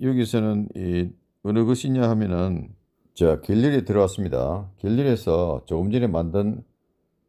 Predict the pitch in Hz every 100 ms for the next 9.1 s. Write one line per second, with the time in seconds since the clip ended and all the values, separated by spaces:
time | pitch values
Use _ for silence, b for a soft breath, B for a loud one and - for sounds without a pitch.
0 | _ - 90 87 - 120 98 85 80 65
1 | - _ _ _ _ _ _ _ _ _
2 | 87 98 113 117 104 95 85 76 76 90
3 | 101 107 - 98 101 80 67 - 92 104
4 | 98 82 65 50 - _ _ _ _ _
5 | _ _ _ _ _ _ _ _ _ _
6 | _ _ _ - 80 - 95 104 98 87
7 | 69 50 60 87 - _ _ _ _ _
8 | - 139 131 127 131 139 127 95 98 71
9 | -